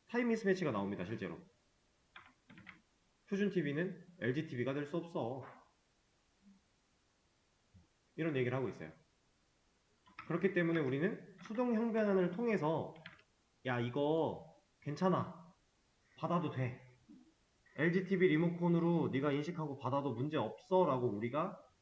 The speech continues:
자바한테 알려줘야만 가능해요. 근데 얘가 엘지 티비 리모컨으로, 어,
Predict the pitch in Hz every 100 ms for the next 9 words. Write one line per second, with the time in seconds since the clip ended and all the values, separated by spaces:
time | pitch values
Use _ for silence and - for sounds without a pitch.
0 | _ _ _ - 123 127 127 - 139 170
1 | 156 - 127 131 131 190 - - - _
2 | _ _ - 113 113 120 95 - - _
3 | _ _ _ _ _ 170 175 165 165 147
4 | 156 185 180 196 196 170 185 - 185 180
5 | 180 190 185 - _ _ _ _ _ _
6 | _ _ _ _ _ - 98 95 98 95
7 | - -